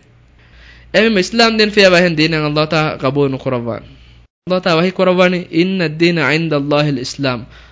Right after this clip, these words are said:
හම කෂරුන් අල්ලාහ් සුබ්හානහු වතාලා හදරතුග දීනකි ඉස්ලාම් දීන. මෙයා හිසාබ මේ අද ප්‍රෝග්‍රෑම් මිනුනි ilmi binaage ehem program ka badda ko ummida wakeda.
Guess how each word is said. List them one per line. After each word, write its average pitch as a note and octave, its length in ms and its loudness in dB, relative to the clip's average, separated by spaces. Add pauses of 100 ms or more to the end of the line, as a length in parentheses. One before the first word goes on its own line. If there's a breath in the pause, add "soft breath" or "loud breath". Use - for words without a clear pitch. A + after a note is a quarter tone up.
හම D3+ 200 -6
කෂරුන් G3 380 -4
අල්ලාහ් D#3+ 280 -2
සුබ්හානහු E3+ 480 -4
වතාලා D#3+ 380 -2
හදරතුග D3+ 500 -2
දීනකි D#3+ 480 -2 (520)
ඉස්ලාම් C#3 480 -4
දීන. A2 240 -8 (560)
මෙයා F#3 240 -2
හිසාබ G3 240 0
මේ D#3+ 120 -2
අද D#3 100 -2
ප්‍රෝග්‍රෑම් D#3 360 -4
මිනුනි D#3 340 -6 (480)
ilmi D#3+ 300 -4
binaage D3+ 360 -2
ehem E3+ 200 -4
program D3 300 -6
ka C#3+ 80 -8
badda C#3 340 -6
ko C#3+ 80 -10
ummida C3+ 300 -6
wakeda. D3 320 -6